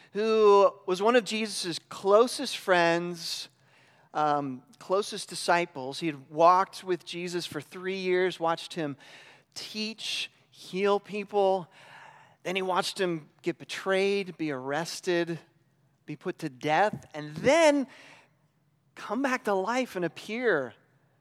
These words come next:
to him. Um, and, and where you might think, "Well, that, isn't that all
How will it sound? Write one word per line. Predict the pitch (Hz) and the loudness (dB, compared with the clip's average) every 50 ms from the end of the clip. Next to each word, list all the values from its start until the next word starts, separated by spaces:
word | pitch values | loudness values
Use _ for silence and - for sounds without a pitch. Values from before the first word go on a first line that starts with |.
| _ _ - | _ _ -18
to | - - 220 240 277 269 | -14 -12 -10 -8 -6 -4
him. | 196 160 139 120 113 104 98 - _ _ _ _ _ _ _ _ _ _ _ _ - | -4 -4 -4 -6 -8 -12 -18 -20 _ _ _ _ _ _ _ _ _ _ _ _ -2
Um, | 175 180 185 175 175 180 - | 2 2 2 2 2 0 0
and, | 196 208 214 202 196 - | 0 0 0 0 -2 -4
and | 196 202 208 214 | -4 -4 -2 0
where | 220 220 226 226 220 214 208 208 202 | 2 4 4 6 4 4 2 0 -6
you | 185 214 220 208 202 - | -12 -10 -10 -10 -10 -10
might | 202 202 233 302 339 - | -6 -4 -4 -4 -4 -4
think, | - - 233 220 202 - | 0 0 0 0 0 -2
"Well, | 196 202 | -2 -2
that, | 202 226 247 - - - - - _ - _ _ _ _ _ _ _ _ _ _ _ - | 0 0 0 -2 -2 -6 -16 -18 _ -20 _ _ _ _ _ _ _ _ _ _ _ -14
isn't | 147 143 165 196 | -12 -10 -6 -2
that | 220 233 247 233 | 2 4 6 8
all | 220 226 240 233 208 - - - | 8 8 6 4 0 -6 -20 -20